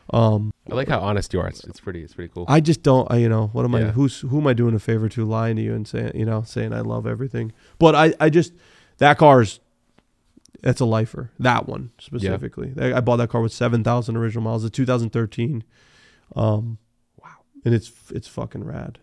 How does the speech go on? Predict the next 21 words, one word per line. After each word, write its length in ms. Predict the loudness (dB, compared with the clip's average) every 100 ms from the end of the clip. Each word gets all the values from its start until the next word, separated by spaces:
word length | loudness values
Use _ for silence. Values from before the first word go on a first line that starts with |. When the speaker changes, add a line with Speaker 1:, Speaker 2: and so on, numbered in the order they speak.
| -14
Speaker 1:
It's 200 | -14 -10
so 240 | -6 -6
good. 280 | -6 -8 -6 0
I 60 |
mean, 120 | 2
it 140 | 4 0
shits 440 | -4 -2 -2 0
on 160 | 0 0
everything. 440 | -4 -6 -10 -10
It 120 | -8
shits 180 | -2 0
on, 180 | 0 2
well, 180 | 4 4
everything, 520 | 6 4 4 2 2
you 100 | 2
know, 100 | 2
J 240 | 2 2 2
D 140 | 2
M, 200 | 2 0
old. 180 | 0 2
Speaker 2:
Yeah. 240 | 2 2